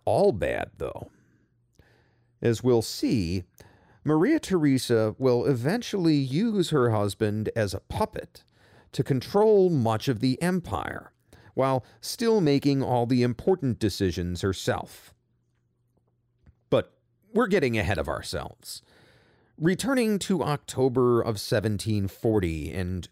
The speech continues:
Charles the Sixth's death. Frederick the Great immediately sees an opportunity when Maria Theresa comes to power. Prussia is a strong state,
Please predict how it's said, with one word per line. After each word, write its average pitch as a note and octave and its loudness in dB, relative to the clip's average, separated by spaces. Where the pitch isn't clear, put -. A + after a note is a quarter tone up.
Charles G2+ -4
the G2+ -2
Sixth's - -8
death. - -8
Frederick F#3+ 2
the D#3 2
Great A2+ 2
immediately A2 2
sees F#2+ -4
an G#2 2
opportunity F2 -2
when F2 -4
Maria E2+ 0
Theresa D#2+ -6
comes C#2+ -12
to - -14
power. A2+ -6
Prussia A#2+ 2
is A2+ 0
a A2 2
strong B2+ 0
state, F#2 -6